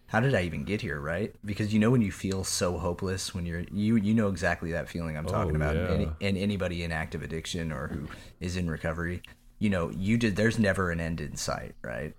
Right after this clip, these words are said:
Speaker 1: Like, this life that I'm living right now is just, that's, that's, that's for the birds, bro. Like, that's just not happening. Um,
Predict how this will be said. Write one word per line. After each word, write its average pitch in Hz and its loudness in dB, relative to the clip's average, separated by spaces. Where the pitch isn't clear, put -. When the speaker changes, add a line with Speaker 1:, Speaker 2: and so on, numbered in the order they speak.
Speaker 1:
Like, 85 -4
this 110 2
life 98 2
that 85 0
I'm 82 -4
living 82 -6
right 78 -4
now 80 -2
is 71 -6
just, - -6
that's, 92 2
that's, 85 0
that's 92 2
for 104 0
the 76 -2
birds, 78 -2
bro. 73 -2
Like, 78 -2
that's 87 0
just 87 -4
not 69 -2
happening. - -4
Um, 85 -2